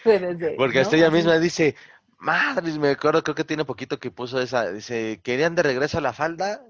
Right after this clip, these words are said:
Speaker 2: y, pero luego, luego, este, ella empezó como que, "Ok, este, este atuendo lo voy a volver a sacar", pero como que poniendo ciertas ref-,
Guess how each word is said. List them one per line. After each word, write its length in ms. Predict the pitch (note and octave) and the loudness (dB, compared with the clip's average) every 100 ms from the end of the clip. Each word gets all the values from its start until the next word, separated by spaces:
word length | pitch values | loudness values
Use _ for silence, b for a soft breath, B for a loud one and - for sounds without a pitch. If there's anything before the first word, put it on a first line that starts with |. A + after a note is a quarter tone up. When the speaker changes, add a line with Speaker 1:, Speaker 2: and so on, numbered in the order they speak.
| _ | _
Speaker 2:
y, 180 | A#2+ C3 | -12 -2
pero 220 | D3 C3 | 2 4
luego, 260 | D3 D#3 | 4 4
luego, 560 | D3+ D3+ C#3 E2 A2+ G#2+ A#2+ | 2 2 0 -4 -10 -12 -4
este, 920 | B2+ A#2 - A#2+ A#2 A2+ A2+ A2 A#2 B2+ | -2 -2 -4 -4 -4 -2 -4 -4 -4 -2
ella 140 | C#3+ | -2
empezó 440 | C3+ A#2 A#2+ C3 | -4 -6 -6 -8
como 200 | - B2+ | -8 -12
que, 180 | G#2+ G#2 B B B | -8 -10 B B B
"Ok, 160 | A2+ B2+ A#2+ _ b - | -6 -4 -4 _ b -8
este, 480 | B2+ E3+ E3+ G2 | -6 -4 -4 -4
este 140 | C3+ D#3+ | -4 -6
atuendo 240 | - D#3+ | -6 -4
lo 80 | C#3+ | 0
voy 140 | B2 | 2
a 60 | C#3+ | 2
volver 200 | C3 C3+ | 2 -2
a 60 | C#3+ | -4
sacar", 300 | C3+ - - _ - | -4 -6 -6 _ -2
pero 360 | D#3 D#3 E3 | 2 4 2
como 180 | - A2+ | -4 -12
que 100 | G#2+ | -12
poniendo 460 | G#2+ A2 B2+ C#3 C#3 | -10 -8 -6 -6 -6
ciertas 340 | C#3 C3 C3 | -6 -4 -6
ref-, 120 | G#2+ | -6